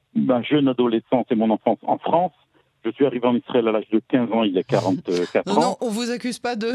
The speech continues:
Speaker 2: <laughs> racisme,
Speaker 1: Non, non, non,
Speaker 2: quel
Speaker 1: donc
Speaker 2: qu'il soit,
Speaker 1: j'ai,
Speaker 2: c'est
Speaker 1: j'ai,
Speaker 2: juste pour
Speaker 1: j'ai
Speaker 2: savoir si
Speaker 1: travaillé,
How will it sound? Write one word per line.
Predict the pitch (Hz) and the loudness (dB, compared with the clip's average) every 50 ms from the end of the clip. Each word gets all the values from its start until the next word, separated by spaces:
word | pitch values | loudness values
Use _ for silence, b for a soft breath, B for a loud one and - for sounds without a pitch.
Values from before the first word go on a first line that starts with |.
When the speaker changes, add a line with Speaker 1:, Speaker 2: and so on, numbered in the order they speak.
| 240 - - | -6 -8 -14
Speaker 2:
<laughs> | - - | -16 -12
racisme, | - 208 202 220 - - - - 170 202 | -10 -6 -6 -6 -4 -4 0 2 2 2
Speaker 1:
Non, | 208 | 2
non, | 214 214 | 2 0
non, | 220 | 0
Speaker 2:
quel | 208 185 | 0 0
Speaker 1:
donc | - 202 | 0 0
Speaker 2:
qu'il | 202 214 | 0 0
soit, | - 202 | 0 0
Speaker 1:
j'ai, | 202 - | 0 2
Speaker 2:
c'est | 247 220 | 2 0
Speaker 1:
j'ai, | - - | 0 2
Speaker 2:
juste | - 185 | 2 2
pour | 165 180 | 2 2
Speaker 1:
j'ai | 214 | 0
Speaker 2:
savoir | 208 226 196 208 202 | 0 0 0 0 2
si | |
Speaker 1:
travaillé, | 196 202 202 196 226 240 208 | 2 0 0 2 2 2 0